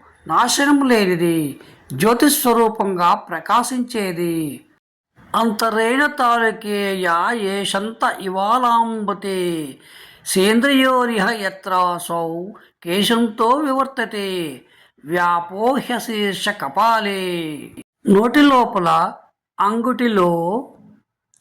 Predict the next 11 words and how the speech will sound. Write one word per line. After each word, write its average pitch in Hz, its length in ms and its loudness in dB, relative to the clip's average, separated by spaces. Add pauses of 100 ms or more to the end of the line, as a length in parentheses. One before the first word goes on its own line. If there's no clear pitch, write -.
చిన్న 233 220 4
కొండనాలక 214 800 0
అనేది 185 480 -4
వేలాడుతూ 226 680 0
ఉంటుంది. 160 640 -2 (320)
దాని 190 340 2
పైభాగాన్నే 208 1000 0
గురుస్థానం 226 800 -2
అంటారు. 175 480 -4 (400)
ఆ 240 240 4
ప్రదేశము 202 960 -4